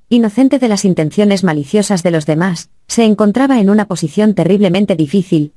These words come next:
humillada en público y sin entender por qué sus amigos habían actuado de esa manera.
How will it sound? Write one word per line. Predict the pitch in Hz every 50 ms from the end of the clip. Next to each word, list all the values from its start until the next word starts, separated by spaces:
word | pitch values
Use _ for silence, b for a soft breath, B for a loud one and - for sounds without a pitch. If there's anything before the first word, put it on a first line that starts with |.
| - - _
humillada | 220 240 240 226 202 277 285 285 254
en | 202 190
público | - 226 240 233 226 208 - 208
y | 190 180
sin | - 190 180
entender | 160 156 - 156 147 147 170 214 214 -
por | - 170 165
qué | - 214 202
sus | - 202 - 170
amigos | 156 165 185 170 196 185 - -
habían | 156 165 202 202 180
actuado | 156 147 - - 180 208 214 190 185
de | 151 160 156
esa | 165 160 - 160
manera. | 151 147 147 147 147 139 139 139 -